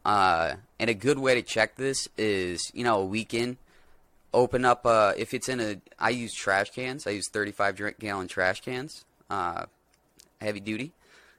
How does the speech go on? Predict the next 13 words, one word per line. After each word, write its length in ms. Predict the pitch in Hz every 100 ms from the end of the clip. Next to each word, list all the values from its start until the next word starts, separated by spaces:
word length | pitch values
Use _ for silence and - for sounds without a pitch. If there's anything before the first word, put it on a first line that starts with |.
| _ _
If 220 | - 120 -
I 100 | -
just 180 | 135 131
open 280 | 127 127 131
up 100 | -
the 80 | 113
lid, 320 | 123 110 71 -
there'll 160 | 117
be 240 | 113 120 104 _
condensation, 720 | 123 120 117 - 120 123 135
there'll 100 | 117
be 80 | 98
moisture, 640 | 92 104 117 - 127 123